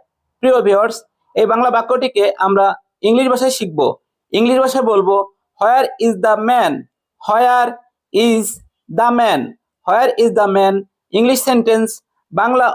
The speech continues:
অর্থ হবে, "লোকটি কোথায়?" প্রিয় ভিউয়ার্স, এখানে where শব্দের অর্থ কোথায়, man শব্দের অর্থ লোকটি। Where is the man? অর্থ লোকটি কোথায়?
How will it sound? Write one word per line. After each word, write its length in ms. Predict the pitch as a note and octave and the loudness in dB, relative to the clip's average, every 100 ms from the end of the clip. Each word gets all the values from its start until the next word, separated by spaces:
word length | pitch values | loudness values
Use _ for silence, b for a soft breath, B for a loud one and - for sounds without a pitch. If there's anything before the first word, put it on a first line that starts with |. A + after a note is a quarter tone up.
| - | 0
অর্থ 320 | G3 G#3 B3 | -2 -2 -2
হবে, 400 | C4 G3+ C3+ - _ _ - | 0 2 0 -2 _ _ -2
"লোকটি 400 | G#3 B3 - C4 | 0 0 -2 -4
কোথায়?" 460 | B3+ B3+ A3+ - - _ _ _ _ - | -2 0 0 0 -4 _ _ _ _ -4
প্রিয় 200 | C4 B3+ | 0 2
ভিউয়ার্স, 460 | G#3+ G#3 A#3 A#3 - _ _ - | 2 2 0 -4 -14 _ _ -4
এখানে 580 | G#3+ C4+ B3 A#3+ A#3 _ - | -2 0 0 0 -4 _ -2
where 160 | A3+ B3 | -2 0
শব্দের 300 | B3 B3+ C4 | -2 0 0
অর্থ 180 | C4 | -2
কোথায়, 560 | B3 - B3 A#3 A3 G#3+ - _ _ _ _ F3+ | -6 -2 -2 0 0 0 -6 _ _ _ _ 0
man 180 | A3+ A#3+ | 0 0
শব্দের 320 | C4 B3+ B3 | -2 0 0
অর্থ 260 | A#3+ - G3 - - | -2 -2 -2 -2 -2
লোকটি। 640 | A3 C4 B4 A#3 D#3 - _ _ _ _ - | 0 0 -2 -2 -2 -4 _ _ _ _ -4
Where 280 | G3 A#3+ C4 - - | 0 2 0 -2 -2
is 200 | G#3+ A3 - - E3 | 0 0 -4 -10 -2
the 140 | F3+ F3+ G3+ | 0 0 0
man? 320 | A#3+ F3 C3+ - _ _ _ | 0 0 -2 -10 _ _ _
অর্থ 300 | G#3 B3+ B3+ A3+ - - _ - | -4 -4 -2 -2 -2 -4 _ -6
লোকটি 420 | E3+ A3 A#3+ - B3+ | 0 0 -2 -4 -4
কোথায়? 460 | B3+ B3+ F#3 C3 | -2 0 0 -2